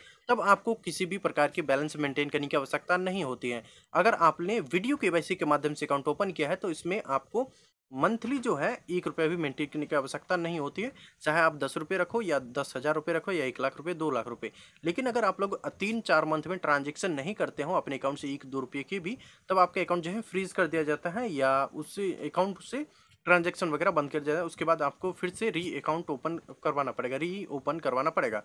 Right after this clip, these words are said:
ब्रांच विजिट करके, वो भी। तो मैं रिकमेंड करूँगा, अगर आप लोगों ने वीडियो केवाईसी अकाउंट ओपन किया है, तो आप लोग मेंटेन मत कीजिए,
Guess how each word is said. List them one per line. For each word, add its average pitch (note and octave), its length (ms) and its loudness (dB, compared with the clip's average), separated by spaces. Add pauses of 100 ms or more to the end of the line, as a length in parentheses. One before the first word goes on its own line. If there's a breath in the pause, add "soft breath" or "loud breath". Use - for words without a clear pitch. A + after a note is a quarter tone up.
(360 loud breath)
ब्रांच D3 360 2
विजिट F3 340 -2
करके, B2+ 260 -2
वो B2+ 180 -4
भी। A#2+ 160 -6 (340 loud breath)
तो G#3+ 60 -6
मैं G#3+ 180 4
रिकमेंड G#3 320 0
करूँगा, F3+ 300 4
अगर D#3+ 160 2
आप D#3 140 -2
लोगों F3 160 2
ने F#3 100 0
वीडियो D3 280 -2
केवाईसी E3 300 -2
अकाउंट D3 200 0
ओपन C#3+ 200 -2
किया B2+ 180 -2
है, D#3 100 0
तो F3 120 2
आप C3+ 140 2
लोग D3+ 320 -4
मेंटेन C#3+ 520 -2
मत D3+ 260 0
कीजिए, C4 280 -4